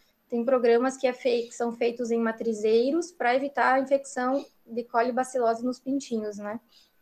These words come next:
Então, tem que pensar já desde o início até o fim da cadeia, né?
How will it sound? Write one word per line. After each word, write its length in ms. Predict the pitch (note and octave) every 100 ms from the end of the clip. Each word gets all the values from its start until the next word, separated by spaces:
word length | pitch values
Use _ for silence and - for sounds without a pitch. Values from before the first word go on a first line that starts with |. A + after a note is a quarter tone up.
| _ _
Então, 240 | A3+ A3+
tem 160 | A#3 A#3+
que 120 | C4+
pensar 760 | C4+ B3 A3+ A#3 A#3 C4+ C#4+ - _ _ _ -
já 480 | A3+ A3+ B3 C#4 D4
desde 320 | C4 C4+ C4+
o 20 |
início 500 | D4 C4 C4 C4+ D#4
até 300 | C#4+ C#4+ B3+
o 60 | C4
fim 200 | - C4+
da 120 | C4+
cadeia, 500 | C#4 B3 A#3 A#3 B3+
né? 240 | A#3+ A#3+